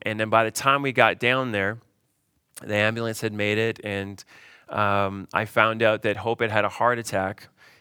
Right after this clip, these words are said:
in the, in the van, or in the ambulance on the way down for about ten to twelve minutes. And, uh, then they, they had got her heart going again, and, um, and, uh, it was just, our heads were spinning.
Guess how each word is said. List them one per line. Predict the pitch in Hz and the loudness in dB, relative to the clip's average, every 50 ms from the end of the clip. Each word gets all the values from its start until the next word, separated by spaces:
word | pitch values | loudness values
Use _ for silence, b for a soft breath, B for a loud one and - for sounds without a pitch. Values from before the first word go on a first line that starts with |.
| b b b _ | b b b _
in | - 113 113 117 113 110 | -6 -4 -4 -4 -2 -2
the, | 107 104 98 - | 0 0 0 0
in | 101 110 113 | -2 -4 -4
the | 117 110 | -4 -4
van, | 101 107 101 104 104 101 - | -2 -2 -2 -2 -2 -2 -2
or | 104 110 104 | -2 -2 -2
in | 101 - - 110 110 110 107 | -2 -4 -6 -6 -6 -6 -4
the | 107 104 95 | -4 -4 -2
ambulance | - 107 107 107 110 107 101 98 - - | -2 -2 -2 -2 -4 -4 -6 -6 -6 -8
on | 104 | -6
the | 101 101 | -6 -4
way | 101 104 101 | -2 -2 0
down | 95 98 92 92 92 95 104 101 _ _ _ | 0 0 -2 -2 -2 -6 -10 -16 _ _ _
for | _ - 110 | _ -4 -4
about | 104 98 107 98 - - _ | 0 0 0 0 0 -4 _
ten | - - 123 120 120 120 120 117 117 b b b b b b b b b | -6 -2 -2 -2 -2 -2 -6 -10 -12 b b b b b b b b b
to | - 113 | -12 -12
twelve | - - - 110 107 104 98 | -12 -6 0 2 2 2 2
minutes. | 98 95 95 92 - - - - - - _ _ _ _ _ _ _ _ _ _ _ _ _ _ _ - - | -2 -6 -6 -6 -8 -12 -14 -18 -20 -20 _ _ _ _ _ _ _ _ _ _ _ _ _ _ _ -12 -8
And, | 110 104 101 98 98 98 | -6 -6 -6 -4 -4 -2
uh, | 95 92 90 90 | -2 -2 -2 -4
then | 92 98 95 | -4 -6 -4
they, | 95 98 95 92 92 92 b b b b b b b _ | -4 -4 -4 -4 -6 -10 b b b b b b b _
they | - 95 | -8 -6
had | 98 101 92 | -4 -6 -2
got | 92 104 95 98 98 | 0 0 2 2 0
her | 98 95 | 0 -2
heart | 92 - 101 98 - 92 | 0 0 0 0 0 -4
going | 107 101 104 104 101 | -6 -6 -4 -4 -4
again, | 101 101 95 101 98 98 104 107 107 110 107 - - | -4 -4 -2 -2 -2 0 0 -2 -4 -6 -12 -12 -10
and, | 98 101 101 98 98 95 95 95 92 | -8 -6 -4 -4 -4 -6 -8 -6 -4
um, | 95 92 95 95 92 98 95 _ _ _ _ _ _ _ _ _ _ _ _ _ _ _ _ - - 107 | -2 -2 -2 -4 -8 -14 -18 _ _ _ _ _ _ _ _ _ _ _ _ _ _ _ _ -16 -12 -8
and, | 107 101 98 98 95 95 | -6 -6 -6 -6 -6 -4
uh, | 101 95 95 92 95 92 | -2 -2 -2 -2 -4 -6
it | 90 - - _ _ _ _ _ _ _ - | -10 -16 -20 _ _ _ _ _ _ _ -14
was | 101 92 | -8 -6
just, | 117 110 - - - _ _ _ _ _ _ - - _ | -4 -4 -4 -8 -12 _ _ _ _ _ _ -20 -14 _
our | 73 92 98 | -4 -4 -2
heads | 98 107 110 107 95 | 0 0 0 0 -2
were | 104 101 | -8 -12
spinning. | - - - 110 107 101 90 87 | -12 -8 -6 -6 -6 -6 -6 -10